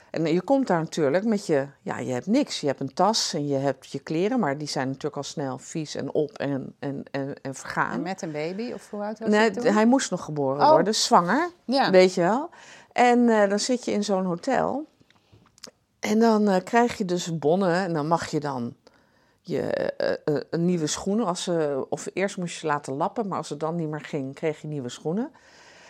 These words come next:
Speaker 1: En wij zagen dus al die bonnen, al die bonnen werden geregistreerd, want het was nou het geval. Je moest na de oorlog dat allemaal terugbetalen.
Speaker 2: Oh.
Speaker 1: Maar je kreeg van de overheid ook niet meer dan dat je op dat moment nodig had. Dus dan zie je,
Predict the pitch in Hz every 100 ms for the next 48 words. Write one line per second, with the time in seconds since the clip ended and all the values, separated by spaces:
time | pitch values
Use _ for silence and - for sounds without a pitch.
0 | - - 240 240 247 - 247 226 190 -
1 | 269 226 165 226 302 254 208 - 349 320
2 | 302 240 233 285 269 226 214 208 208 190
3 | 170 - - 311 254 208 220 233 247 240
4 | 233 233 - - 220 226 240 214 233 262
5 | 269 208 185 190 180 - - - 277 214
6 | - 247 - 156 139 - 240 _ _ 269
7 | 294 294 - _ 220 240 226 302 285 247
8 | 226 180 190 202 185 185 220 240 - 262
9 | 277 226 220 214 208 - 175 247 269 240
10 | 214 185 190 202 196 180 147 147 165 202
11 | 185 - 269 185